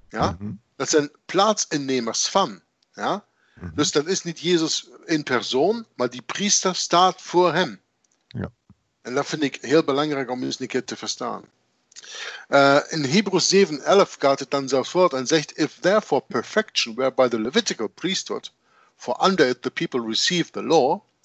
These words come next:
Speaker 1: what further need was there that another priest should rise after the order of Melchizedek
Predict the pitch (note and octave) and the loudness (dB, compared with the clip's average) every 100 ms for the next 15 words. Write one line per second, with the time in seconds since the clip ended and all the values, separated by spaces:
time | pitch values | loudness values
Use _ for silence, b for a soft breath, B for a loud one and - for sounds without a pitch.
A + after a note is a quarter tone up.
0 | B B B - F3+ - - A#3+ A3+ D#3 | B B B 2 2 2 6 8 8 6
1 | C3 D#3+ A3 - A#2 C3 - - D3 F3+ | 0 -2 -4 -4 -4 -4 -4 -2 0 2
2 | D3 B2 A#2 C3 F#3 C3+ - - C#3+ - | 0 -4 -6 0 0 0 -6 -10 -10 -8
3 | D3 A#2+ B2+ C3+ - - F#3+ A3 - D3 | -8 -4 -2 0 -4 -2 2 4 4 -2
4 | A#2 A2 A2 A2 G#2+ - A2+ - F3+ B2 | -2 -4 -4 -6 -10 -8 -10 -8 -8 -4
5 | A2 A2 | -4 -4